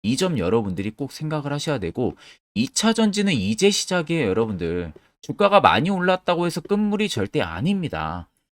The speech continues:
그만한 성장력이 부각이 됐기 때문에 주가가 올랐던 거고요. 이미 미래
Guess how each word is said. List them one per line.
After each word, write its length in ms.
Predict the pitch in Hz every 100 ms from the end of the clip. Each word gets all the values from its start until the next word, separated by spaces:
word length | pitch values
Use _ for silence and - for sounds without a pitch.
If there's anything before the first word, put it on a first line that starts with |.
| _ _
그만한 420 | - 170 220 226
성장력이 640 | 214 214 220 226 220 208 202
부각이 400 | - 151 165 175
됐기 320 | 101 - 165
때문에 500 | - 143 143 156 160
주가가 380 | - - 139 127
올랐던 520 | 85 139 185 185 139
거고요. 500 | 92 80 98 127 - _ _ _ _ _ _ -
이미 640 | 127 202 175 180 120 80 _ _ _ _ _ -
미래 560 | 123 170 120 127 87